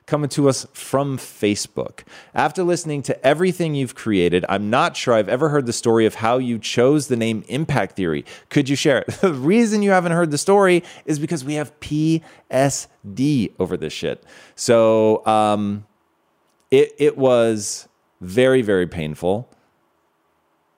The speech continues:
And I, P S T, I said P S D, like, liter-, P T S D. I was like, I'm sketching out, like, my mind is freezing.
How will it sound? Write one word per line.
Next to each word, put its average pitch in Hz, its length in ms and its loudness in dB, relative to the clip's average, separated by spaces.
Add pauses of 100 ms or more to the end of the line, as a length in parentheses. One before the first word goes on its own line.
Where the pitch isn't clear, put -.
(580)
And 107 120 0
I, 113 180 0 (260)
P 117 200 2
S 110 200 0
T, 92 320 -2
I 76 80 0
said 110 240 -2
P 113 160 2
S 98 120 -2
D, 92 400 0
like, 101 180 2
liter-, 135 380 2 (180)
P 202 200 4
T 190 200 2
S 151 140 2
D. 139 100 0
I 123 60 4
was 135 80 0
like, 143 160 2 (240)
I'm 156 180 0
sketching 170 460 0
out, 147 100 2
like, 127 100 2
my 131 140 2
mind 151 380 0
is 147 100 -2
freezing. 110 560 0